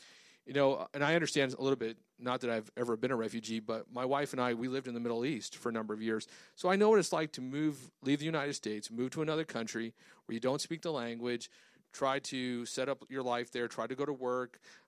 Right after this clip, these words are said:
uh, you know, enroll your kids in school and do all the different things, and you're not a citizen. You know, and so, and there's some things that are withheld from you because you're not a citizen.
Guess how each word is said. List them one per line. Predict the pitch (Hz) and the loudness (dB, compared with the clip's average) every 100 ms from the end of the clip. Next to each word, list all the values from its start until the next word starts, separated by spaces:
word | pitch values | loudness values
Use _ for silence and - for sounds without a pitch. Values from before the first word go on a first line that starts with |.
| _ | _
uh, | 113 107 107 - | -4 -4 -4 -8
you | 113 | -4
know, | 120 | -2
enroll | 120 131 | 2 0
your | 135 | 0
kids | 127 147 131 | -4 -6 -4
in | 120 | -8
school | - 135 131 | -8 -4 -2
and | 117 | -2
do | 120 | -6
all | 120 131 | -4 -4
the | 123 | -4
different | 123 120 | -8 -10
things, | - 127 113 - | -10 -10 -12 -12
and | 120 | -10
you're | 117 113 113 | -8 -8 -10
not | 123 120 | -6 -4
a | 113 | -2
citizen. | - 123 104 95 98 _ _ _ _ _ _ _ _ _ 135 | -4 -6 -8 -12 -16 _ _ _ _ _ _ _ _ _ -10
You | |
know, | 110 110 | -6 -6
and | 110 | -4
so, | 120 113 113 | -2 -2 -4
and | 107 | -6
there's | 123 110 | -6 -4
some | 143 131 | -4 -4
things | 139 127 | -8 -4
that | |
are | 131 | -4
withheld | 127 104 139 143 110 | -4 -4 -6 -6 -8
from | 120 | -8
you | 110 | -6
because | 110 110 113 | -8 -4 -4
you're | 113 | -4
not | 92 104 | -6 -6
a | |
citizen. | - 107 98 - | -8 -8 -10 -14